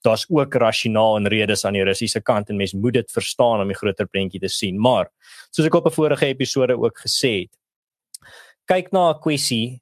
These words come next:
as jy daarna kyk, moet jy altyd bewus wees van die feit dat, eh, propaganda is omni-, eh,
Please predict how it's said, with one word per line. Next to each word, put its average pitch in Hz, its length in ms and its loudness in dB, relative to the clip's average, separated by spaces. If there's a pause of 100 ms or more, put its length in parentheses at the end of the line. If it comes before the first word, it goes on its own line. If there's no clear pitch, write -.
(120)
as 123 180 0
jy 135 80 2
daarna 127 240 4
kyk, 156 440 0
moet 131 200 -4
jy 135 80 0
altyd 147 400 0
bewus 117 360 0
wees 120 200 0
van 120 140 0
die 110 80 -2
feit 110 380 0
dat, 107 300 0
eh, 107 400 2 (460)
propaganda 160 760 0
is 127 140 -2 (180)
omni-, 147 680 0 (440)
eh, 110 340 2